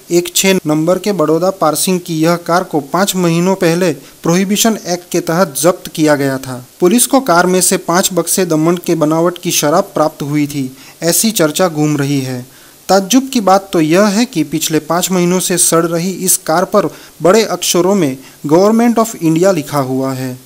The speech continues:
और कार किसी बड़ौदा के अभिषेक के नाम पर रजिस्टर्ड है। पाँच महीनों से धूल खा रही इस कार के बारे में जब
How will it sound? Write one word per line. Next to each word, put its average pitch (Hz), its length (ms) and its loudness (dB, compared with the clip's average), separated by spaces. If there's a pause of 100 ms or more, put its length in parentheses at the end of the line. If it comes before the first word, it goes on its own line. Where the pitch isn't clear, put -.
और 165 140 -2 (100)
कार 175 200 4
किसी 185 320 -2
बड़ौदा 160 400 2
के 196 140 -4
अभिषेक 156 560 -4
के 170 80 0
नाम 151 240 0
पर 190 220 -2
रजिस्टर्ड 151 540 0
है। 123 360 -8 (180)
पाँच 196 240 2
महीनों 175 260 4
से 175 200 0
धूल 175 220 4
खा 175 200 0
रही 175 260 0
इस 180 180 -2
कार 151 220 2
के 160 120 -4
बारे 156 260 2
में 190 140 2
जब 180 200 -2